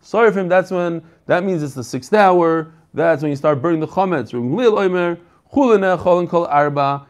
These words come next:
he agrees to Rabbi Yehuda, we gotta add a little bit extra. "Utruma kol chamesh," But truma, since it's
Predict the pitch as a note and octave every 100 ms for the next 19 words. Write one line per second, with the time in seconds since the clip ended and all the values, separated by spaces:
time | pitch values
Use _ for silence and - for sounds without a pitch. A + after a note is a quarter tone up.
0 | - A3+ E3+ F3+ E3 F3 D#3 E3 E3 E3
1 | D#3+ E3 D#3 D#3 D3 D3+ D#3 D3 D3 C#3+
2 | - B2 - C#3 B2+ B2+ _ _ _ -
3 | F#3+ - G#3+ A3 G#3+ F#3+ E3 D#3 C#3+ C#3+
4 | C#3 - _ _ A#2 A#2+ A#2 - C4+ A#3+
5 | D#3 A#2 _ - - B3 C4 D#3+ - D3+